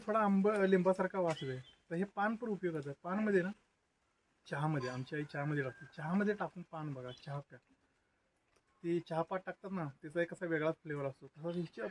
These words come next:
पण फ्लेवर आहे ना, एकदम खतरनाक फ्लेवर असतो मस्तपैकी. ठेवतो, टाकत नाही,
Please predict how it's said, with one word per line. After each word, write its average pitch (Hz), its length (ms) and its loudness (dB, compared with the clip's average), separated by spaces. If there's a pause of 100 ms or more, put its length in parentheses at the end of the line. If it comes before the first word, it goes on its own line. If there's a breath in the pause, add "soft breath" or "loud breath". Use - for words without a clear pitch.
पण 208 120 -4
फ्लेवर 185 340 4
आहे 170 80 2
ना, 160 120 -2
एकदम 160 280 -2
खतरनाक 170 500 -4
फ्लेवर 160 220 0
असतो 143 240 -6 (720)
मस्तपैकी. 151 500 -4
ठेवतो, 170 640 -4
टाकत 147 380 -8
नाही, 123 140 -8